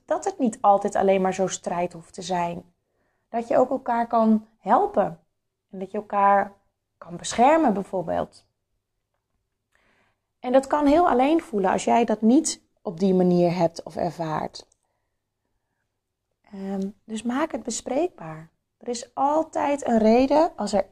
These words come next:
echt heel veel strijd is, is er altijd een reden. En er is altijd een van de twee heel onzeker. En ja, nogmaals, degene die, die het makkelijkst lijkt,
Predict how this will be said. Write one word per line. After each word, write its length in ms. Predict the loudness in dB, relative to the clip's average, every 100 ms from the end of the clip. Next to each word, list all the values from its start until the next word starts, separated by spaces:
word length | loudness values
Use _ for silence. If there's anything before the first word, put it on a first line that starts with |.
| _
echt 300 | -4 -4 2
heel 180 | 2 2
veel 120 | -2
strijd 460 | -4 -2 -2 -4
is, 120 | -8 -12
is 160 | -10
er 120 | -10 -6
altijd 500 | -2 -2 -2 -4 -4
een 100 | -6
reden. 480 | -2 -2 -2 -6 -18 _ _ _ _ _
En 120 | -2 0
er 80 |
is 140 | 0 2
altijd 340 | 2 2 2
een 220 | 2 2
van 140 | 0 -4
de 80 | -6
twee 480 | -2 2 2 0 _ _
heel 200 | -2 0
onzeker. 680 | 4 4 6 6 4 0 -8
En 240 | 0 0 -2 _ _ _ _ _ _ _
ja, 220 | -6 2
nogmaals, 440 | 2 2 2 0
degene 400 | 0 0 4 4
die, 280 | 4 2 0
die 160 | 0 -4
het 100 | 0
makkelijkst 960 | 2 2 0 2 4 4 0 -6 -16 _ _
lijkt, 760 | -2 2 4 4 2 -4 -10